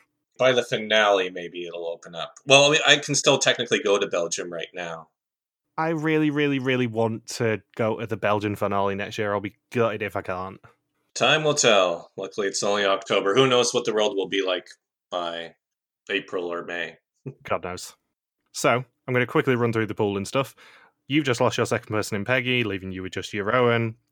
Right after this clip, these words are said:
Speaker 1: I've got Nikki and Tico left, but as Tico's already been ruled out as being the mole, it leaves just a duel between me and you.
Speaker 2: Mano a mano. Ray Romano, Ray Romano.
Speaker 1: In the first suspicions list, Tico is the only person more suspected by us than by the group as a whole.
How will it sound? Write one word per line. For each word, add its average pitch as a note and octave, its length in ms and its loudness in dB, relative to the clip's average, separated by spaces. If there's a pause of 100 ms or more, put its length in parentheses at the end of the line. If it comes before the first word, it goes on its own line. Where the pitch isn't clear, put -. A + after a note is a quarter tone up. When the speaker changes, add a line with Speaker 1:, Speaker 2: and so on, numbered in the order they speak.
Speaker 1:
I've F3 140 2
got C3 120 0
Nikki G#2+ 220 -6
and F#2+ 100 -4
Tico F#2+ 260 -4
left, F#2+ 280 -2
but - 120 -10
as G2+ 100 -14
Tico's A2 340 -2
already F#2+ 200 -4
been F#2+ 180 -8
ruled F#2+ 200 -6
out G2 140 0
as G#2+ 100 -12
being G#2 200 -4
the A2 60 -4
mole, D3 260 4
it A#2 100 -6
leaves F#3+ 260 -4
just - 280 -6
a C3 60 -12
duel A2+ 540 -4
between G2 440 -6
me F2 160 -12
and F2 120 -12
you. G2+ 240 -4 (420)
Speaker 2:
Mano A#2 420 0
a F#3+ 60 -2
mano. F#2+ 440 -2 (480)
Ray A2 300 0
Romano, D3+ 760 0
Ray B2 220 -4
Romano. F#2+ 420 -12 (360)
Speaker 1:
In G2 160 -6
the F#2+ 60 -6
first A2+ 220 0
suspicions A#2 420 -2
list, A#2+ 220 -2
Tico D3 240 2
is A2+ 80 0
the A2 120 2
only G#2+ 120 -2
person G#2+ 400 -4
more G#2+ 140 -2
suspected - 480 -8 (100)
by G2+ 380 2
us A2+ 220 -2
than G2 200 -8
by F#2 140 -4
the F#2 80 -10
group F2+ 180 -8
as F#2+ 100 -10
a F#2+ 60 -6
whole. A#2+ 340 0